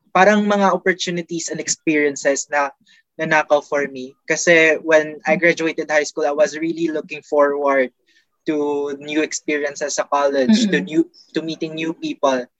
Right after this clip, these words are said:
Speaker 1: And because of this pandemic, I think that those experiences parang nanakaw sa akin. And it's so hard na wala ako, na alam ko sa sarili ko na wala akong magagawa doon but to settle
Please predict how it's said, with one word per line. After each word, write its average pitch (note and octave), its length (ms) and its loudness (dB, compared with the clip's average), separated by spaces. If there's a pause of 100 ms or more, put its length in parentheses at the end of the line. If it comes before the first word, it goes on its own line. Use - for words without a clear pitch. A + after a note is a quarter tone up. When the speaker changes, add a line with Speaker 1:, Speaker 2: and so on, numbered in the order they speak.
(180)
Speaker 1:
And F3 160 2
because G3 240 4
of G#3 160 -4
this G3+ 160 -2
pandemic, D3 640 0
I F3 80 4
think F#3+ 320 -2 (640)
that - 220 0
those F3+ 580 -2 (240)
experiences D#3+ 800 -4
parang D#3+ 260 0
nanakaw D3+ 460 -2
sa C3 240 -6
akin. C3 240 -8 (420)
And F3+ 480 0
it's - 400 -6
so G#3 240 8
hard E3 640 2
na D3+ 380 -6 (100)
wala D#3 300 0
ako, - 180 -8 (540)
na D#3+ 260 4
alam E3+ 240 0
ko F3 80 -6
sa E3 160 -10
sarili D#3 400 -6
ko D#3+ 140 0
na D3+ 100 -4
wala C#3+ 240 0
akong C#3+ 160 -6
magagawa C3 720 -2
doon C3 240 -10
but C#3 160 -2 (260)
to F3+ 80 2
settle C3+ 640 -2